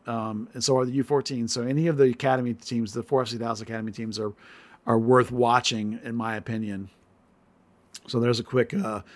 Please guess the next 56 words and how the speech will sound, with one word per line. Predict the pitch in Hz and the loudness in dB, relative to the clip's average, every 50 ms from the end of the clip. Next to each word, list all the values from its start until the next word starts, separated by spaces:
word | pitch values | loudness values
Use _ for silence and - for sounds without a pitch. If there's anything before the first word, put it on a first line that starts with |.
| - - - _ - | -20 -20 -20 _ -2
G | 123 131 151 156 160 | 2 6 8 10 10
A | 151 | 10
Cup | 151 - 151 143 135 | 10 10 6 6 6
versus | 127 139 135 120 123 120 107 | 4 2 2 2 0 -2 -2
Dallas | 127 123 120 123 120 - | -2 0 2 0 0 0
Cup | - 135 117 107 - | 0 -2 -2 -2 -4
primer. | - - 113 113 113 113 110 110 107 104 95 95 - - - | -10 -10 -6 -4 -4 -4 -4 -4 -6 -8 -10 -12 -14 -16 -12
Uh, | 107 107 107 - 104 92 - _ - - - - - - - - - _ | -10 -8 -8 -8 -8 -10 -14 _ -20 -20 -20 -20 -20 -20 -20 -20 -14 _
the, | - 87 92 95 - - - 107 113 | -2 0 0 0 -4 -8 -10 -8 -6
you, | 147 135 160 170 - | -4 -2 -2 -2 2
I | 151 143 139 135 | 4 6 6 6
t-, | - 202 196 | 6 6 8
I | 151 | 8
will | 143 156 156 | 10 8 8
tell | - - 151 | 8 8 8
you | 147 | 8
in | 139 131 | 8 6
advance, | 113 139 143 143 135 - | 4 4 4 4 4 4
I, | 139 123 127 127 127 123 | 2 2 2 2 2 2
I | |
hear, | 117 - - 143 139 143 | 2 2 4 6 8 8
I | 143 139 131 | 8 6 2
think | - - 147 135 117 113 | 2 0 0 0 0 0
that, | 123 120 113 - - | 0 0 0 0 0
um, | 127 120 117 113 113 110 104 107 101 - - _ - - - - - - - - - - _ _ _ | 0 2 2 2 0 0 -2 -4 -6 -8 -12 _ -20 -20 -20 -20 -20 -20 -20 -20 -20 -20 _ _ _
the | - 131 | -4 -2
keeper, | - - 160 151 - 131 123 | 6 8 8 8 10 8 6
Julian | 117 - 151 151 147 143 139 123 | 6 4 4 6 6 6 6 4
Eison, | 120 131 135 - - 135 127 123 120 | 2 2 2 0 0 0 0 0 0
that's | 120 117 - - - | 0 -2 -2 -4 -4
the, | - - 123 113 - - | -2 -4 -4 -4 -4 -6
the | - 117 | -8 -6
seventeen-year-old | 110 - - 143 135 131 127 - 131 127 120 123 120 117 | -4 0 4 4 4 4 4 0 0 0 0 0 0 0
keeper, | - 139 123 113 117 | -2 -4 -4 -4 -4
the | 113 | -2
one | 117 117 | -2 -2
who's | 113 110 104 | -2 -2 -2
six | - - 123 - - | -2 -2 -2 -4 -4
six | - 135 120 - - | -2 -2 -2 -2 -4
and | 113 107 | -6 -6
is | 110 104 - | -4 -4 -4
such | - 127 110 - - | -4 -4 -4 -4 -4
a | 107 | -6
huge | 95 - - 139 120 113 - - | -6 -6 -2 0 0 0 -2 -4
prospect, | - 110 110 104 - 107 - | -4 -4 -4 -4 -6 -10 -12
I | 110 | -8
think | 107 135 120 113 | -6 -6 -6 -4
he's | 123 110 - | -4 -4 -4
hurt, | - 131 120 104 - - | -2 -2 -4 -4 -4 -8
so | - - 107 | -8 -4 -2
I | 107 117 | -2 0
don't | 113 - 127 123 117 | 0 0 -2 -2 -4
think | - 120 104 | -8 -10 -8
he's | 113 117 - | -8 -8 -8
gonna | - 110 104 | -6 -8 -10
play, | 98 - - 117 120 120 110 104 104 | -10 -6 -2 -2 -2 0 -2 -4 -6